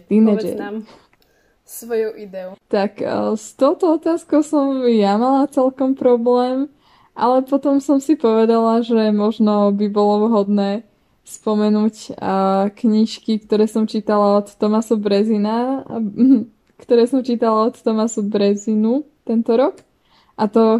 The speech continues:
Speaker 1: Chalanom vstup zakázaný. A tam sú postava Lizzie a Tinky. Lizzie je proste taká typická rebelka a Tinka je úplne typické dobré dievča.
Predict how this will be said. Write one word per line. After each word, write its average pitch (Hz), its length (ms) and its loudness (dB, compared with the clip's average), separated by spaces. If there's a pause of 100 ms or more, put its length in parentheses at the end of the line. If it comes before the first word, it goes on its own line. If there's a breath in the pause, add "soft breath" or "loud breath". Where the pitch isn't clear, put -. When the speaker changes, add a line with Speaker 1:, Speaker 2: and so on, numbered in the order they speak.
Speaker 1:
Chalanom 220 480 0
vstup - 240 -8
zakázaný. 247 960 0 (720 soft breath)
A 208 160 -4
tam 277 480 0
sú 269 240 -6
postava 254 960 0
Lizzie 226 400 2
a 214 80 0
Tinky. 196 560 -4
Lizzie 262 480 0
je 247 240 4
proste 240 480 -2
taká 226 240 0
typická 208 480 -4
rebelka 240 640 0 (460 soft breath)
a 196 160 -2
Tinka 220 560 2
je 208 640 2
úplne 202 920 0 (120)
typické 208 480 -2
dobré 214 480 2
dievča. 214 640 0